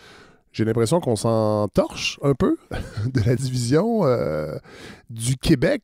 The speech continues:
dans ce gouvernement. C'est surtout qu'on s'est rendu compte que, ben, les sondages sont sûrement pas très bons à l'interne, puis que les appuis baissent. Je pense pas que les, ça baisse de façon dramatique, mais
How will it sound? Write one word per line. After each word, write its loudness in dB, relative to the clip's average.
dans 2
ce 0
gouvernement. 4
C'est 2
surtout 2
qu'on 4
s'est 2
rendu 2
compte 4
que, 6
ben, 2
les 2
sondages 2
sont -2
sûrement 4
pas 2
très 4
bons 2
à 0
l'interne, 2
puis 2
que 2
les 2
appuis 4
baissent. 0
Je -8
pense 2
pas 4
que 0
les, 4
ça 0
baisse 4
de 0
façon 2
dramatique, 4
mais 2